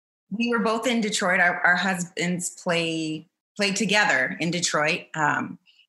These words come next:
and, um, I remember going to every year, like, once the season, right before the season begins, they have a women's, uh, conference where they call all the women in, whether they're wives, girlfriends, whomever. You come in, you meet everyone, you get to know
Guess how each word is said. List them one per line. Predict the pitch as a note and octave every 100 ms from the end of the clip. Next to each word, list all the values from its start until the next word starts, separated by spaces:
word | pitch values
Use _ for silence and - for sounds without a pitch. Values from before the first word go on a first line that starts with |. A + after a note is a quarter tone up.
| _
and, | F#3 F3+ E3+ E3 E3+ F3 -
um, | D#3+ D#3 D3 D3 - _
I | E3 F3
remember | F#3+ F#3 F3
going | F3 E3+ D#3+ D#3+ D3+ -
to | F3 D#3 D3+ D#3 D#3 E3 _
every | A3 B3 C4
year, | G#3 F3+ E3+
like, | E3+ D#3+ -
once | F#3+ F#3+
the | G3
season, | F#3 F#3+ F3 F3 E3 -
right | G3+ G#3
before | G3+ F#3
the |
season | F3+ E3+ D#3+
begins, | D3+ D3 D#3 D3 C#3+ - - _ -
they | F3+
have | G3 F3
a | D#3+
women's, | D3 E3+ F3+ E3+ E3+ E3+ D3 - - _ _ _ D#3+
uh, | C#3+ -
conference | - F#3+ F#3 D3 D3 -
where | D3+
they | D#3 C#3+
call | - E3+ E3+ -
all | E3+
the | G3
women | F#3 E3+ D#3+
in, | D#3
whether | D3+ C#3+
they're | C3+ C#3
wives, | F#3+ G3+ F#3+ -
girlfriends, | E3+ F3 F#3 F#3
whomever. | E3+ D#3 D3+ D3+
You | E3
come | - F3+ F3
in, | E3
you | D#3+
meet | E3+ F#3+
everyone, | F3+ F3+ E3 D#3+ D#3+
you | D#3+
get | E3+
to | -
know | E3+ D#3+ D3 D3